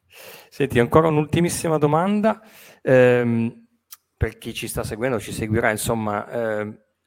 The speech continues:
se qualcuno vuole approcciarsi al disegno, a, sia, mm, come passione, sia come magari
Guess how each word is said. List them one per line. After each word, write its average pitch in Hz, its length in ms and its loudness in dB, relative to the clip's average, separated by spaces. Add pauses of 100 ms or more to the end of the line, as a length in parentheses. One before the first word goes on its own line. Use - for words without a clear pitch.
(260)
se - 220 -6
qualcuno 190 400 -4
vuole 160 180 -2
approcciarsi 151 640 -2
al 120 120 -10
disegno, 95 600 -8
a, 98 500 -6 (1400)
sia, 170 360 0 (160)
mm, 117 360 -8
come 110 200 0
passione, 170 560 0
sia 135 200 0
come 110 300 -2
magari 101 480 -4